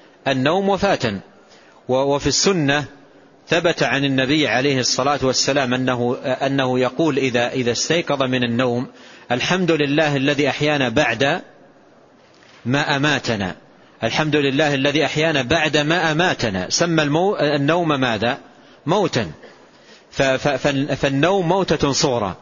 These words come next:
النوم موتة صغرى. ولهذا كان عليه الصلاة والسلام يقول إذا استيقظ من النوم: "الحمد لله الذي أحيانا بعد ما أماتنا وإليه النشور". فلما كان النوم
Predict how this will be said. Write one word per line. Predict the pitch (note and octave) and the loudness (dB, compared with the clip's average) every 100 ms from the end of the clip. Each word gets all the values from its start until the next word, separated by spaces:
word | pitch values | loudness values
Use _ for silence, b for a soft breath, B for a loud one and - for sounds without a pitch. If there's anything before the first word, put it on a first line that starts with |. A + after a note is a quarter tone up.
| - - B B - A#2+ | -20 -20 B B -8 -4
النوم | A#2 B2+ D#3+ F#3 F3+ C#3 | 0 0 2 0 -2 -2
موتة | D#3 D3 C#3 B2+ | -2 -2 -2 -2
صغرى. | A#2 D3 A#2+ G#2+ F2 - - B B B - | -2 0 -2 -4 -6 -12 -20 B B B -4
ولهذا | B2 C#3+ D#3 C#3 | 0 2 2 0
كان | D3+ D3+ | 0 0
عليه | C3 B2+ C#3 | 0 0 0
الصلاة | B2+ - C#3 C#3 | 0 0 0 0
والسلام | B2 - C3 D#3+ | -2 0 0 2
يقول | C#3+ B2 D#3 F3+ | 0 0 2 2
إذا | D3 | 2
استيقظ | B2 - D#3 F3 D#3 C3+ | 0 0 -2 0 0 0
من | B2 B2 | 0 -2
النوم: | A#2 B2+ F#3 D#3 | 0 0 0 -2
"الحمد | C3+ E3 D#3+ | -2 -2 0
لله | C3 B2 B2+ D3 | 0 0 0 0
الذي | C3 C3+ C3 A#2 | 0 -2 -2 -4
أحيانا | - D3+ C#3 A#2 | -2 -2 0 0
بعد | D#3 F#3 F3+ | 0 0 0
ما | E3+ D#3+ D#3 | 0 0 0
أماتنا | D3 F#3 F3+ F3 D#3+ | 0 0 0 0 0
وإليه | C3+ C3 C#3 C3+ | 0 0 0 0
النشور". | A#2 G#2+ G2+ G#2 F#2 - B B B B B B B B | 0 -2 -2 -2 -6 -12 B B B B B B B B
فلما | - D3+ G3 G#3+ F#3+ | -2 0 2 2 2
كان | - G3 F3 D#3+ D#3+ - - - - - - | 2 0 2 0 0 -6 -20 -20 -20 -6 -2
النوم | C#3+ D3 E3+ D3 G#2 | 2 2 2 2 -2